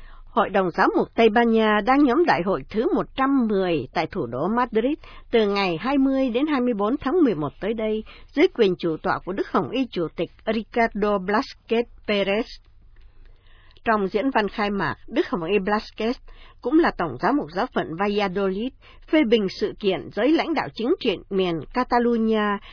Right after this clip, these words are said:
đã đơn phương tuyên bố miền này độc lập khỏi Tây Ban Nha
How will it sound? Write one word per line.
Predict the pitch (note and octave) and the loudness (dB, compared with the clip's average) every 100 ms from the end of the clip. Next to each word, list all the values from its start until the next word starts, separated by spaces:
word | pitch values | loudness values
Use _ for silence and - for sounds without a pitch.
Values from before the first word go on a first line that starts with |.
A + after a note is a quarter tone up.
| - - | -12 -4
đã | C#4 | 0
đơn | C#4+ C#4+ C#4+ - | 4 4 2 0
phương | C#4 C#4 B3+ | 2 2 0
tuyên | C#4+ C#4 | 0 0
bố | A3 A#3+ G4+ | 2 0 2
miền | B3 F#3+ F3 | 0 0 -2
này | F3+ | -2
độc | E3 E3 - | -2 -6 -2
lập | E3+ E3 | -2 -2
khỏi | - C#3 - | -6 -8 -2
Tây | B3+ | -2
Ban | B3 C4+ C4 | 0 0 0
Nha | B3 B3+ | 0 -2